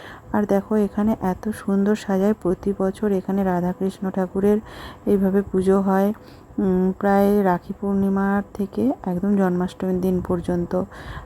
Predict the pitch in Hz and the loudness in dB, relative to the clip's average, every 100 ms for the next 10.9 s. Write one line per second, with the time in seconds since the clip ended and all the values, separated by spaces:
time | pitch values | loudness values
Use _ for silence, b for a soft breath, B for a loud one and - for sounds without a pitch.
0 | - 180 165 - 190 196 196 190 185 180 | 0 2 2 2 0 2 0 0 0 -2
1 | - 185 190 196 202 202 196 196 202 220 | -4 -4 -2 -2 -4 -2 0 0 2 2
2 | 208 185 214 - 185 190 - 208 208 180 | 2 0 -4 -2 0 0 0 -2 0 -4
3 | 180 202 196 185 185 190 202 226 - 233 | -2 -4 -2 -2 0 0 0 0 0 -2
4 | - 185 175 170 175 175 190 B B B | 0 0 0 2 0 0 -4 B B B
5 | B - - 190 180 180 - - 185 196 | B -12 -4 0 2 0 -2 -2 0 -2
6 | B B B B - 240 220 202 202 208 | B B B B -6 0 2 4 4 4
7 | 185 185 202 208 208 - - 190 190 185 | 4 4 4 2 0 -6 -4 -2 0 2
8 | 202 202 196 190 190 - 208 269 B B | 2 0 0 2 0 0 -2 -2 B B
9 | - 190 202 226 - 185 196 202 202 202 | -6 0 0 0 -4 -4 0 2 2 2
10 | 240 220 180 175 180 190 190 - | 2 2 0 0 -2 -2 -2 -2